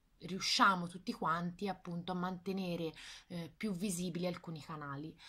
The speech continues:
Eh, e poi potete fare come ho fatto io, che è l'unica soluzione, diciamo, migliore, ehm, in fondo dove c'è, eh, sotto, sotto al mio video, come sotto il video di chiunque,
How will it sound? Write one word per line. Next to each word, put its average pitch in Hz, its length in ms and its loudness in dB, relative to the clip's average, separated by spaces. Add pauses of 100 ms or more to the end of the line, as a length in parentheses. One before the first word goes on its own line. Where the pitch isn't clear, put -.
(200)
Eh, 185 280 -2
e 285 120 0
poi 202 640 0
potete 240 340 -2
fare 175 340 4
come 196 180 0
ho 190 40 0
fatto - 380 -2
io, 185 180 2
che 170 140 -10
è 165 40 -4
l'unica 214 400 0
soluzione, 170 720 -4
diciamo, 160 380 -6
migliore, 175 640 -2 (340)
ehm, 175 640 -2
in 208 160 -2
fondo 185 800 0
dove 180 340 -4
c'è, 175 400 0 (300)
eh, 156 180 -10
sotto, 208 400 -4 (120)
sotto - 300 -6
al 180 80 0
mio 170 140 0
video, 160 460 -4 (440)
come 165 240 -6
sotto 190 300 -4
il 160 80 -4
video 170 200 -6
di 165 80 -4
chiunque, 165 640 -6